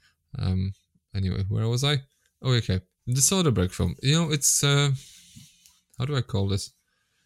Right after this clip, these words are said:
It's directed by Steven So Soderbergh. <laughs> Uh, it's one of those that it's just like, I think it just, when it starts off, you just feel like, "Okay, this maybe," or maybe this is just me just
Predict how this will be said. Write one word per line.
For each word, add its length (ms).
It's 320
directed 440
by 140
Steven 420
So 260
Soderbergh. 920
<laughs> 60
Uh, 600
it's 240
one 180
of 80
those 280
that 140
it's 140
just 140
like, 140
I 200
think 220
it 100
just, 260
when 160
it 120
starts 480
off, 240
you 80
just 240
feel 140
like, 280
"Okay, 380
this 360
maybe," 280
or 80
maybe 220
this 180
is 140
just 180
me 220
just 320